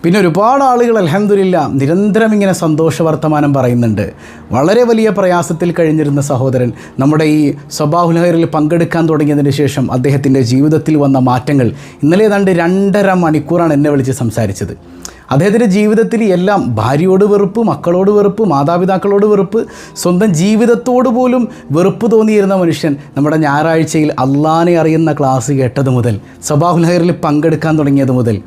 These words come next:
അദ്ദേഹത്തിൻ്റെ ജീവിതം അക്ഷരാർത്ഥത്തിൽ മാറിയെന്നാണ്. വല്ലാത്തൊരു വ-, എനിക്ക് കേട്ടിട്ട് ഞാൻ തന്നെ കരഞ്ഞുപോയി. അൽഹംദുലില്ലാ, അങ്ങനെ ഒരുപാട് ആളുകൾ നമ്മുടെ സബാഹുൽ ഹൈർ കൊണ്ട് ഗുണം അനുഭവിക്കുന്നുണ്ട്.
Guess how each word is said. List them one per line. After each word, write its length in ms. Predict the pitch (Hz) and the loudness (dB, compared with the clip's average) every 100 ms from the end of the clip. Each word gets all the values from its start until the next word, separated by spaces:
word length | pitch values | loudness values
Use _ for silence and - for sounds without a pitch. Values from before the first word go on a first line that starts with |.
| - - | -16 -8
അദ്ദേഹത്തിൻ്റെ 400 | 123 147 151 143 117 | -2 0 0 0 2
ജീവിതം 340 | 160 156 - - - 147 | 2 2 0 -4 -6 -6
അക്ഷരാർത്ഥത്തിൽ 720 | 147 - 233 247 247 254 208 226 | -6 -4 0 2 2 0 0 0
മാറിയെന്നാണ്. 560 | 202 170 151 139 98 - - - - | 0 0 0 0 -4 -8 -20 -18 -8
വല്ലാത്തൊരു 720 | - 180 202 220 226 233 214 | -4 -2 0 0 0 0 0
വ-, 80 | 165 | 2
എനിക്ക് 240 | 127 170 202 | 0 0 0
കേട്ടിട്ട് 360 | 196 196 190 | 2 2 2
ഞാൻ 200 | 190 160 | 2 2
തന്നെ 220 | 190 247 254 | 2 2 0
കരഞ്ഞുപോയി. 460 | 233 175 165 117 - - - | 0 0 0 -2 -4 -12 -10
അൽഹംദുലില്ലാ, 500 | 110 226 247 240 202 | -4 -2 0 2 2
അങ്ങനെ 160 | 170 185 | 2 2
ഒരുപാട് 380 | 160 160 269 277 | 0 0 0 2
ആളുകൾ 300 | 240 220 202 180 - - | 2 2 0 -2 -6 -8
നമ്മുടെ 260 | 135 160 202 | -2 0 0
സബാഹുൽ 480 | 190 160 170 170 170 | -2 0 0 0 0
ഹൈർ 180 | 170 165 | 2 2
കൊണ്ട് 240 | 165 156 | 2 2
ഗുണം 300 | 143 123 151 | 0 0 0
അനുഭവിക്കുന്നുണ്ട്. 640 | 165 139 151 143 139 131 117 | 0 0 0 0 0 0 0